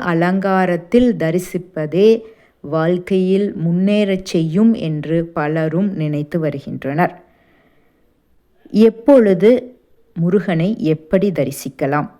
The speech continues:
யாருக்கெல்லாம் தீராத பிரச்சனையும் தீரா நோயும் துரத்துகிறதோ,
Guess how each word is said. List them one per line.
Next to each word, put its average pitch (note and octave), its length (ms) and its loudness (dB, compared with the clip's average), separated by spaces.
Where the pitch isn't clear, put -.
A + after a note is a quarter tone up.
யாருக்கெல்லாம் G#3 1040 2
தீராத F#3+ 560 2
பிரச்சனையும் E3 840 0
தீரா G3+ 400 2
நோயும் F3+ 560 4
துரத்துகிறதோ, D#3+ 800 0